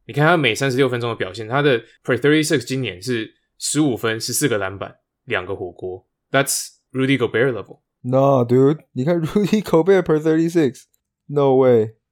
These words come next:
Speaker 1: No, it is. 我，我读 Rudy Gobert 今年的 per thirty-six 给你。
Speaker 2: 好。
Speaker 1: 十三点八分、十五点八篮板、三点一个火锅。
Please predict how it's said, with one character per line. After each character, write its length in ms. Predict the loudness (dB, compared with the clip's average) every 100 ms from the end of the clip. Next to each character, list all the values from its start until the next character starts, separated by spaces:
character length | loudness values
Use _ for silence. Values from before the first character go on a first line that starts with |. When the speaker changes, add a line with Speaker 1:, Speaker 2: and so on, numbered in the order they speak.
| _
Speaker 1:
No, 160 | 0 2
it 60 |
is. 300 | 4 2 0 -16 _ _
我， 280 | 2 2 4
我 140 | 2
读 260 | 4 4 4
Rudy 240 | 4 4
Gobert 280 | 2 4 2
今 180 | 2 0
年 160 | 0 0
的 80 |
per 180 | 0 -2
thirty-six 540 | 0 0 0 -2 -6 -4
给 80 |
你。 40 | 0
Speaker 2:
好。 240 | 0 -2 -8 _ _ _ -6
Speaker 1:
十 200 | 0 2
三 220 | 2 2
点 180 | -2 0
八 240 | 2 2
分、 360 | 0 -2 -4 -14 _ -8
十 260 | -2 2
五 140 | 4 4
点 240 | 2 0
八 220 | 2 2
篮 180 | 2 -2
板、 220 | -6 -10 -14 -20 -4
三 220 | 0 2
点 160 | 0
一 120 | -2 -6
个 100 | -6
火 120 | -8
锅。 300 | -12 -16